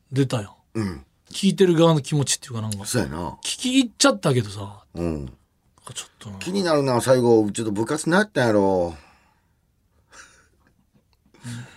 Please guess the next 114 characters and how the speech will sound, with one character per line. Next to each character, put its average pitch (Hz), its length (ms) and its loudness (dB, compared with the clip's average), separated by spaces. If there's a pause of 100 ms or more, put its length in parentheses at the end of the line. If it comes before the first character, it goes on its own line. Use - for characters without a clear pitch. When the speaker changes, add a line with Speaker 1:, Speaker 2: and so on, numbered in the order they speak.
(180)
Speaker 1:
あ 123 120 -18 (200)
ま 101 120 2
あ。 - 0 -
Speaker 2:
な 101 540 4
あ。 - 0 - (760)
で、 139 160 -4
そ 143 160 -2
の、 185 240 6 (600)
う 120 120 2
ん、 120 200 4
そ 101 80 0
う 117 40 8
や 104 40 6
な。 - 0 -
Speaker 1:
ま - 20 4
あ、 - 40 0
そ 202 140 6
ん 220 80 6
だ 214 100 6
け 208 80 6
泣 202 140 6
か 214 100 4
れ 196 80 4
た 160 100 0
ら、 127 80 -4
ま 127 260 -6
あ、 - 80 -20
そ - 160 -14
れ 151 80 -2
以 156 60 -2
上 139 120 -6
は 117 60 -10
あ 107 40 -14
っ - 20 -20
て 117 80 -18
も 107 120 -12
あ 113 40 -10
る 120 80 -10
か 110 60 -16
も。 104 60 -8
Speaker 2:
ま 120 180 6
あ 107 40 2
ま 104 140 2
あ 101 40 4
ま 104 200 2
あ 98 60 -2
な。 131 340 -2
そ 123 140 -6
の 120 80 -2
現 156 300 2
場 160 120 4
に 151 80 2
お 160 80 0
っ - 20 -8
た - 180 -4
ら 113 40 4
や 110 60 2
っ - 20 -14
ぱ 113 80 -2
聞 - 200 -8
か 156 180 4
れ 135 80 4
へ 113 200 0
ん 117 200 -4
よ 120 100 -2
う 113 40 -2
な 95 100 -2
気 - 120 -4
が 110 60 -2
す - 120 -8
る 131 120 -2
け 117 80 0
ど 78 100 -2
な。 110 300 -4 (640)
い 92 80 -4
ろ 104 100 2
ん 98 40 -4
な 92 80 -4
話 107 300 -2
も 87 80 0
し 208 80 6
て 196 60 6
く 330 80 4
れ - 0 -
た 359 60 4
ら 320 60 4
し - 40 2
い。 339 40 6
Speaker 1:
お - 20 2
い、 - 20 2
も 190 60 4
う - 0 -
ち - 0 -
ょ - 0 -
っ - 20 0
と 160 60 6
お 220 40 6
じ 302 120 4
い - 20 2
ち 220 60 4
ゃ - 20 6
ん 143 40 0
と 131 40 -4
喋 240 300 2
ら 285 100 2
ん 254 100 -2
と、 220 200 0
そ 156 140 -6
れ 127 60 -4
も、 110 100 -10
そ 139 140 -6
も 135 100 -2
そ 135 120 -4
も。 127 100 -2